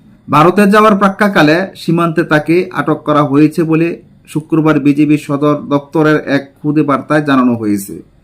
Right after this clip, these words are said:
তবে বিচারপতি মানিককে আটকের পর সোশ্যাল মিডিয়ায় বেশ কয়েকটি ভিডিও ছড়িয়ে পড়েছে। এর মধ্যে একটি ভিডিও ভারতের ভেতরের,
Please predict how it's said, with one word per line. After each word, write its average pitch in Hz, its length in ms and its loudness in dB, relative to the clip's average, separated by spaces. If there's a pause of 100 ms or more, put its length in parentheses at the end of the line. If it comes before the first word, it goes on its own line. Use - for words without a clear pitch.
(420)
তবে 214 200 4
বিচারপতি 214 500 2
মানিককে 190 560 2
আটকের 180 460 -2
পর 151 260 -2
সোশ্যাল 160 380 -4
মিডিয়ায় 156 440 2
বেশ 156 340 0
কয়েকটি 156 340 2
ভিডিও 143 320 2
ছড়িয়ে 139 320 0
পড়েছে। 101 560 -4 (420)
এর 180 180 4
মধ্যে 196 320 4
একটি 202 380 0
ভিডিও 185 380 6
ভারতের 160 480 2
ভেতরের, 170 580 2